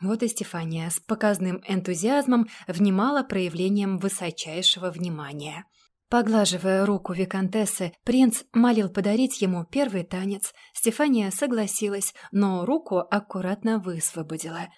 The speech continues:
У канала сёстры, как и полагалось, почтительно отступили и смешались с толпой. Пользуясь благосклонностью королевы,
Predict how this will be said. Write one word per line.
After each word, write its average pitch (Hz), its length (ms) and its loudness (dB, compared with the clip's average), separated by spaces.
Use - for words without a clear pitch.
У 208 80 4
канала 220 500 8
сёстры, 202 560 4
как 208 200 0
и 202 40 2
полагалось, 214 640 2
почтительно 254 600 2
отступили 175 640 2
и 339 100 6
смешались 220 640 4
с - 100 0
толпой. 202 540 -4
Пользуясь 190 560 4
благосклонностью 196 960 2
королевы, 208 600 2